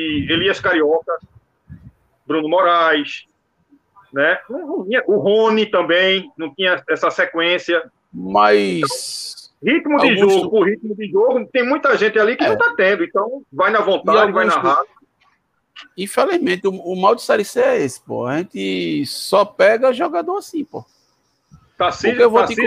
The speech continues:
Speaker 1: já
Speaker 2: contar.
Speaker 1: vinha jogando? Tarcísio vinha atuando,
Speaker 2: Olha,
Speaker 1: né? Lelê vinha atuando também.
Speaker 2: Isso.
Speaker 1: Eu acho que a gente tem que priorizar gente que vem, que vinha jogando, tá com ritmo, tá com,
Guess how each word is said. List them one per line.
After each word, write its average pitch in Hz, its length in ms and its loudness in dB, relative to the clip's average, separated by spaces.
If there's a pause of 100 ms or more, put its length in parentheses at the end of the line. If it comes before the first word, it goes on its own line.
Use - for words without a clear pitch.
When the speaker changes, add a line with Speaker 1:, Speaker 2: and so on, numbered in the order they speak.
Speaker 1:
já 214 60 2
Speaker 2:
contar. 160 100 6
Speaker 1:
vinha 165 140 2
jogando? 180 520 -2 (220)
Tarcísio 185 360 -2
vinha 202 140 2
atuando, 190 420 2
Speaker 2:
Olha, 165 140 6 (120)
Speaker 1:
né? 208 60 -12 (280)
Lelê 180 420 2
vinha 175 180 0
atuando 175 500 0
também. 156 440 -4
Speaker 2:
Isso. 127 400 -10 (160)
Speaker 1:
Eu 156 140 -4
acho 196 100 -4
que 208 60 -6
a 202 40 0
gente 214 100 -2
tem 226 100 0
que 220 60 -18
priorizar 208 460 2
gente 220 240 -2
que 214 120 -8
vem, 214 320 -2
que 220 160 -8
vinha 247 220 -4
jogando, 143 460 -2 (100)
tá 180 120 0
com 277 120 -6
ritmo, 156 420 -6
tá 151 160 0
com, 208 360 -8